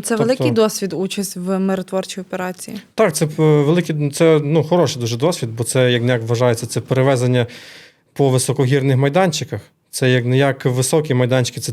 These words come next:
Speaker 1: три, три кілометри над рівнем моря майданчик рахується. Там стільки тонкощів, врахування, там,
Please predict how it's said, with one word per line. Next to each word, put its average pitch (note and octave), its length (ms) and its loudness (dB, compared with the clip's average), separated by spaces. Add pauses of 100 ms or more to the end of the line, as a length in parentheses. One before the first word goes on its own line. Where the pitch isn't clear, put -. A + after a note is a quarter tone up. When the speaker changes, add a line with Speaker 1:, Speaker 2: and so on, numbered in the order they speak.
(160)
Speaker 1:
три, C3+ 280 0
три C#3+ 240 -2
кілометри C#3 580 0
над A2+ 200 -2
рівнем A#2+ 260 0
моря A2+ 360 0
майданчик A2+ 560 -4
рахується. A2 480 -6 (540)
Там C3+ 200 0
стільки D3+ 300 -2
тонкощів, D3 720 0
врахування, C3+ 640 2
там, C3 340 0